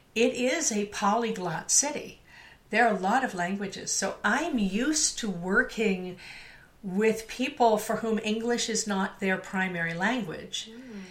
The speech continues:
Speaker 1: So I'm used to thinking about how languages work, thinking about what languages tell you how people think. There are all sorts of patterns in language that parallel patterns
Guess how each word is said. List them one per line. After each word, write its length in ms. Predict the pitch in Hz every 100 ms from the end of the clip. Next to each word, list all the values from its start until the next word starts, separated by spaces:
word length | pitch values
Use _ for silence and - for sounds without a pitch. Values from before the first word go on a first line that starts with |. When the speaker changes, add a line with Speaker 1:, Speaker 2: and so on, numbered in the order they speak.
| 180 -
Speaker 1:
So 260 | - 214
I'm 220 | 220 226 220
used 600 | 208 254 339 - - -
to 240 | 269 233 214
thinking 680 | - - - 269 320 - 294
about 340 | 240 214 196 -
how 220 | 202 185
languages 600 | 180 180 180 175 170 175
work, 360 | 160 190 226 -
thinking 340 | 240 226 254
about 200 | 202 180
what 180 | 180 -
languages 540 | 175 196 226 220 196
tell 220 | - 202 196
you 140 | 190
how 180 | 170 160 -
people 320 | 196 196 277
think. 500 | 269 302 311 392 - - - - - - _
There 120 | 226 240
are 40 |
all 100 | 302 349
sorts 280 | 392 311
of 200 | 247 -
patterns 680 | - - 220 254 262 262 220
in 240 | 226 185 175
language 760 | 170 185 190 165 156 175 - - - - -
that 460 | 156 190 202 -
parallel 880 | - - 254 302 339 349 269 240 214 214
patterns 840 | - - 220 226 220 208 208